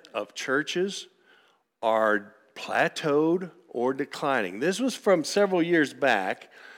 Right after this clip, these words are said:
but that's, uh, Lifeway research. But you'll see the declining's about thirty percent, plateau forty-four. Now it's about eighty percent, they say. And so this training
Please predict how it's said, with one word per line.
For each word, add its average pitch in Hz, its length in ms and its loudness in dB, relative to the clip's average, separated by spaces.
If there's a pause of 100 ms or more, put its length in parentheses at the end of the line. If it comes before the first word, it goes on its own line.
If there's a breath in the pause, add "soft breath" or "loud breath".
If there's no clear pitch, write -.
(200 loud breath)
but 127 60 -4
that's, 165 360 4
uh, 135 420 6
Lifeway 147 640 4
research. 143 500 2
But - 200 -4
you'll 160 100 4
see 202 400 2
the 143 160 4
declining's 185 720 4
about 147 320 0
thirty 175 180 6
percent, 185 560 2 (540 loud breath)
plateau 165 500 6
forty-four. 170 840 0 (360 loud breath)
Now 160 300 2
it's 165 160 -2
about 139 400 2
eighty 147 240 2
percent, 117 480 -6
they 98 140 -6
say. 95 400 -8 (420 loud breath)
And 120 160 -4
so 139 240 2
this 175 240 0
training 165 540 6